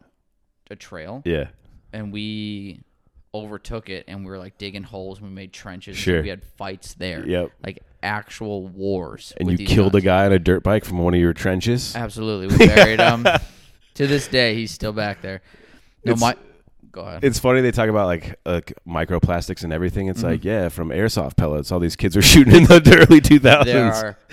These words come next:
Speaker 1: millions
Speaker 2: <laughs> Yeah.
Speaker 1: of B Bs in my <laughs> woods, in my old house. No, we, you ever, uh, I had a neighbor, my best friend growing up, he, um,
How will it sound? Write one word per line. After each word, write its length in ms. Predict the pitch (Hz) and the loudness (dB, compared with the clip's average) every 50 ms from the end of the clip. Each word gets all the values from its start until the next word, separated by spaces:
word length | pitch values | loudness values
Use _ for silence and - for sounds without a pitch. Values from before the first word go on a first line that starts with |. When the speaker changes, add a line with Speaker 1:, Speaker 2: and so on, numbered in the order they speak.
| - 117 127 | -12 -12 -10
Speaker 1:
millions 580 | 135 139 139 135 131 127 123 120 - - 98 | -10 -6 -4 -4 -2 -2 -2 0 0 0 0
Speaker 2:
<laughs> 0 | |
Yeah. 140 | - 165 151 - - - | 0 0 0 0 0 0
Speaker 1:
of 180 | 170 143 120 107 | 0 0 0 0
B 60 | 120 | 0
Bs 440 | - 220 - - - 196 143 - - | 0 0 -2 -2 -2 -2 -2 -2 -2
in 240 | 127 127 117 127 | -2 -2 -2 -2
my 220 | 131 147 131 127 139 | -2 -2 -2 -2 -2
<laughs> 200 | 127 127 120 - | -4 -6 -6 -4
woods, 280 | 165 135 127 131 131 - | -4 -2 -2 -4 -4 -6
in 120 | - 151 139 - - | -10 -10 -10 -8 -8
my 100 | 135 127 | -8 -6
old 200 | 127 131 127 - | -6 -6 -6 -6
house. 320 | - 127 120 117 120 120 - - - 208 - - - - - - - _ _ _ | -8 -6 -6 -6 -6 -8 -10 -14 -18 -18 -18 -20 -20 -20 -20 -20 -20 _ _ _
No, 120 | - 123 | -4 -4
we, 400 | 123 110 123 123 - - 117 107 _ _ | -2 -2 -4 -6 -6 -8 -16 -18 _ _
you 120 | - 113 117 | -6 -4 -4
ever, 220 | 117 120 123 117 | -2 0 0 0
uh, 400 | 110 104 98 95 90 87 85 73 - _ _ _ | 0 0 0 -2 -2 -4 -6 -10 -12 _ _ _
I 80 | - 104 | -12 -10
had 100 | 107 104 | -8 -8
a 200 | 104 98 90 90 | -8 -10 -10 -10
neighbor, 340 | 101 98 95 98 92 92 92 | -10 -12 -12 -12 -12 -12 -12
my 100 | 92 92 | -12 -10
best 200 | 95 98 92 - | -10 -10 -10 -8
friend 140 | - 101 95 | -10 -10 -8
growing 180 | 95 92 92 | -8 -8 -8
up, 240 | 92 87 82 - - - | -8 -10 -12 -14 -18 -18
he, 240 | - - 104 - | -16 -16 -14 -14
um, 360 | - - - - - - - | -14 -16 -16 -20 -20 -20 -20